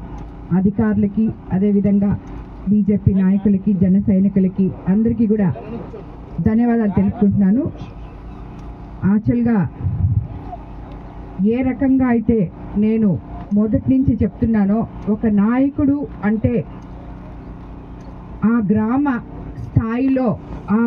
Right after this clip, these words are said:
గ్రామంలో ఏమేం కావాలో అవి చేసినా మేము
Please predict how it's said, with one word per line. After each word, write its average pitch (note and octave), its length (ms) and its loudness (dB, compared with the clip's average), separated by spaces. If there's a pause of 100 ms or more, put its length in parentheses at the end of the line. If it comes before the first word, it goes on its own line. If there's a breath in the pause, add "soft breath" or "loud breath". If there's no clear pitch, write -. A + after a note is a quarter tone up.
(120)
గ్రామంలో C4+ 680 2 (760)
ఏమేం D#4 300 2 (100)
కావాలో C4 500 0 (840)
అవి B3+ 220 4 (1040)
చేసినా D#4+ 500 2 (140)
మేము D4 180 2